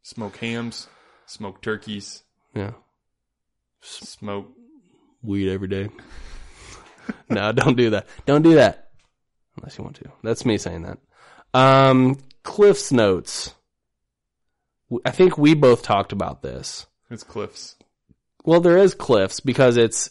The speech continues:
Speaker 2: it's
Speaker 1: Mm-hmm.
Speaker 2: a book. But I think you sent me something that was Cliff Notes or something, like a Wikipedia article or something about Cliff Notes.
Speaker 1: Mm-hmm.
Speaker 2: I think there are two conflicting things there.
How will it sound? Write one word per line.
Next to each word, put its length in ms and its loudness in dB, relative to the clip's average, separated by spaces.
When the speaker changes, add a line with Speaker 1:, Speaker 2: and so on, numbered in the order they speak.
Speaker 2:
it's 200 -2
Speaker 1:
Mm-hmm. 140 0
Speaker 2:
a 20 -12
book. 540 2
But 120 0
I 40 2
think 360 0
you 160 0
sent 180 0
me 100 -2
something 500 -2
that 300 -2
was 220 -10
Cliff 460 -4
Notes 540 -8
or 80 -8
something, 240 -8
like 160 -8
a 140 -8
Wikipedia 640 -12
article 320 -14
or 100 -16
something 260 -12
about 220 -18
Cliff 260 -10
Notes. 380 -20
Speaker 1:
Mm-hmm. 200 -12
Speaker 2:
I 100 -2
think 280 2
there 120 4
are 40 4
two 220 0
conflicting 840 -2
things 320 2
there. 400 2